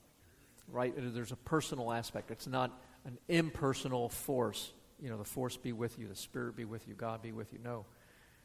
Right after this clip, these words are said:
There's a personal aspect to it. We've already looked at John one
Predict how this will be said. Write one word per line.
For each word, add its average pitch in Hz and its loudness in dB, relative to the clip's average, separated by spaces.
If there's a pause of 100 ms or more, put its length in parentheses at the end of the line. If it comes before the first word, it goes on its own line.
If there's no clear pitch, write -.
(240)
There's 135 -8
a 113 -6
personal 139 0
aspect 120 -4
to 117 -4
it. - -4 (600)
We've 120 0
already 120 6
looked 127 4
at 117 2
John 120 0
one 117 0